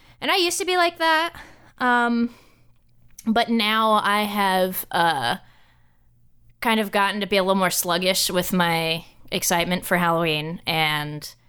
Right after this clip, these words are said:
I found this year that activating my spoopy switch, uh, was a lot easier when I s-,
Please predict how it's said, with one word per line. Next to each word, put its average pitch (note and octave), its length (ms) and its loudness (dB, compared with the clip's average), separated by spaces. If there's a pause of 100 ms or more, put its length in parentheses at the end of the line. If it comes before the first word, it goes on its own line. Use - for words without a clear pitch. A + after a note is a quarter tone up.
(300)
I F#3 160 -2
found G3+ 300 0
this G#3+ 180 0
year E3+ 300 2
that D3 380 -4 (360)
activating F3+ 560 0
my E3+ 100 0
spoopy F3+ 500 0
switch, - 600 -2 (100)
uh, D#3 440 0
was E3 200 -2
a E3 60 -2
lot E3+ 200 2
easier D#3+ 400 -2
when D3+ 480 -6 (420)
I D#3+ 100 -4
s-, D#3 180 -6